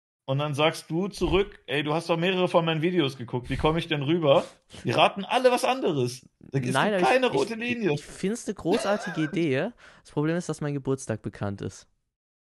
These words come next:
Speaker 1: Ja, das ist dann doof.
Speaker 2: Ist dein
Speaker 1: Aber
Speaker 2: Geburtstag
Speaker 1: wenn das
Speaker 2: nicht
Speaker 1: nicht
Speaker 2: bekannt?
Speaker 1: bekannt ist,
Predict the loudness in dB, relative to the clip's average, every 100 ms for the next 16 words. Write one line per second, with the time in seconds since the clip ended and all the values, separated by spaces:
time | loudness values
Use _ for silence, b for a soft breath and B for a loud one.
0 | _ _ _ _ _ -10 -6 -4 -2 -2
1 | -2 0 -2 -2 -12 _ _ _ _ _
2 | -10 -6 -2 0 2 2 2 0 -2 -2
3 | -2 0 0 -2 -10 -10 -16